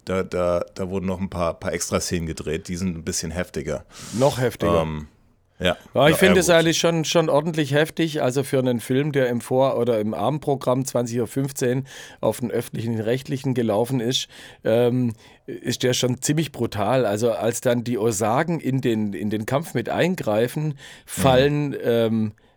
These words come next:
Speaker 2: also die Hälfte der Tramps, die bleiben da auf dem Boden liegen und sind einfach, äh, werden massakriert. Also im Buch ist es natürlich noch mal ein Stück,
Speaker 1: Mhm.
Speaker 2: äh, härter, ja, das kannst du dir ja vorstellen. Im Buch, der, der, der Karl May, der hatte,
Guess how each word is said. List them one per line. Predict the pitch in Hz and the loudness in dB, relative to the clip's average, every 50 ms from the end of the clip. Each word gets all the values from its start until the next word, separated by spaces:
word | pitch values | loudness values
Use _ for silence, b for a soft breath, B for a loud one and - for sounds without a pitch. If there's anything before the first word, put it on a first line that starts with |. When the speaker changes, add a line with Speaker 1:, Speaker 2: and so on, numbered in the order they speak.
| b - | b -4
Speaker 2:
also | 123 110 101 110 | -2 -2 0 0
die | 95 113 113 | -2 0 2
Hälfte | 110 127 135 160 - - 147 135 | 4 4 4 2 2 0 -2 0
der | 131 117 110 - | 2 0 -2 -2
Tramps, | - - 104 104 131 143 - - | 0 0 2 2 2 0 -4 -4
die | - 127 117 | -4 -4 -4
bleiben | - 113 98 101 123 143 | 0 0 0 2 2 2
da | 139 123 | 2 2
auf | 107 95 - | 2 0 0
dem | 104 85 | -4 -2
Boden | 101 95 123 143 135 | -2 -2 0 0 -2
liegen | 104 95 113 127 - - | -2 -2 -4 -4 -6 -8
und | - - 90 87 | -8 -8 -8 -6
sind | - 101 90 80 | -6 -6 -6 -6
einfach, | 80 90 - - 104 92 - - - - - | -8 -8 -6 -6 -8 -8 -10 -20 -20 -20 -14
äh, | - - 98 98 98 95 90 | -8 -4 -2 -2 -2 -2 0
werden | 98 98 95 107 104 107 | -2 -2 -2 -2 -2 -2
massakriert. | 117 113 110 - 104 101 - - - 113 127 127 107 - B B B B B 143 B | -2 -2 -2 -2 -4 -6 -6 -4 -2 -2 0 -2 -2 -4 B B B B B -8 B
Also | B 113 127 123 147 143 - - - | B 2 4 4 4 2 2 -2 0
im | - 156 139 139 135 | 2 4 4 4 2
Buch | - 143 160 202 226 - - | 2 2 2 2 2 0 -2
ist | - 143 135 - | -4 -4 -2 -2
es | 135 120 - - - 104 92 - - | -4 -4 -4 -6 -8 -10 -16 -12 -4
natürlich | 107 127 127 - 135 139 135 135 127 - | -2 -2 -2 0 0 0 0 0 -2 0
noch | 127 135 151 | 0 0 2
mal | 170 151 123 117 | 2 2 2 0
ein | 113 | 0
Stück, | 107 - - 135 92 82 78 76 76 - - | -2 -2 -2 -2 -2 -2 -6 -10 -12 -10 -6
Speaker 1:
Mhm. | 113 107 | -4 -4
Speaker 2:
äh, | 98 | -2
härter, | 98 120 127 123 - 147 135 113 | 0 0 0 2 2 2 2 2
ja, | 110 113 123 123 | 2 0 0 -2
das | - - | -6 -6
kannst | - 135 120 113 - | -4 -2 -2 -2 0
du | - | 0
dir | 110 110 | 0 0
ja | |
vorstellen. | 104 - 120 120 135 135 135 147 139 139 139 135 | 0 0 0 0 0 0 0 0 2 2 2 0
Im | 120 117 117 113 | -2 -4 -4 -2
Buch, | 110 127 127 127 | -2 -2 -2 -2
der, | - - 117 113 113 | 0 0 0 0 0
der, | 107 107 98 - - 107 85 80 | -4 -8 -8 -6 -4 -4 -4 -6
der | 98 - 117 107 101 | -6 -4 -2 -2 -2
Karl | 98 - 110 110 107 | -2 -4 -4 -2 -2
May, | 107 104 101 107 123 | -2 -2 -2 -2 -2
der | 123 131 113 104 | -2 -2 -2 -4
hatte, | 113 110 - - 107 107 104 | -6 -8 -6 -6 -4 -4 -6